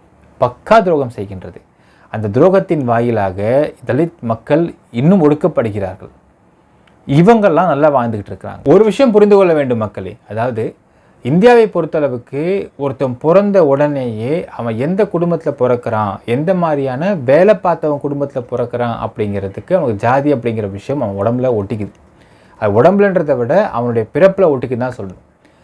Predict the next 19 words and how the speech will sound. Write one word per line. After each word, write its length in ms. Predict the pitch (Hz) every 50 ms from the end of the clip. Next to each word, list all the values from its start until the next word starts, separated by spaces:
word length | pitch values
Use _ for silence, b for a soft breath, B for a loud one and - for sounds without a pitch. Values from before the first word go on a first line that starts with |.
| b b b b
அந்த 260 | - - 185 196 196 -
பிறப்புல 520 | 214 226 277 285 277 - 262 247 240 240 262
அந்த 240 | 233 196 170 156
ஜாதின்ற 560 | 139 123 151 165 185 196 208 208 196 190 185 165
விஷயம் 380 | 143 - - 165 151 139 131
ஒட்டிக்கிறதுனால 600 | 123 156 143 - 147 131 120 117 113 101 95 98
இன்னைய 480 | 120 151 156 123 117 135 147 156 165 151
காலகட்டங்களில் 540 | - 165 185 190 185 180 180 165 156 143 135
பார்த்தீங்கன்னா 640 | 135 123 120 120 110 107 104 101 107 113 117 117 - _ -
அரசியல்லேருந்து, 920 | - 113 131 123 - - 143 139 127 123 123 123 139 151 151 170 180 190 - - _ _ -
படிப்புலேருந்து, 840 | 117 113 123 117 - - 123 113 110 117 127 139 139 160 180 208 202 b b b b b b b b
அஹ், 280 | 113 107 107 104 101
வேலை 300 | 98 113 123 135 143 147
வாய்ப்புலேருந்து 920 | 135 127 123 120 123 - 117 110 113 127 139 147 170 185 170 127 104 107
எல்லாத்தையுமே 600 | 120 135 147 160 170 170 165 - 165 160 175 185
நிர்ணயிக்கிறது 680 | 175 151 139 139 139 160 165 165 165 147 - - 139 139
அந்த 180 | 156 175 165 131
ஜாதி 340 | 113 123 120 131 131 135 127
மட்டும்தான். 420 | 120 110 104 - 98 98 98 -